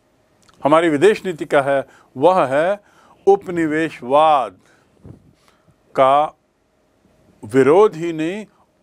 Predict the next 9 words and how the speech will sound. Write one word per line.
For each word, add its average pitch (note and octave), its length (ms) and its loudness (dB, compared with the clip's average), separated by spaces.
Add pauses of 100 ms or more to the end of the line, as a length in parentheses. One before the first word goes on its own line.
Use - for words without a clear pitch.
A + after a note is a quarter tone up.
उग्र F#3 400 0
विरोध C3+ 580 -2
करना। G#2+ 380 -8 (1900)
भारत G#3 400 2
जो A3+ 180 4
स्वयं A3+ 460 2 (420)
उपनिवेशवाद G#3 1040 2 (140)
की E3+ 140 -8
नीति C#3 420 -6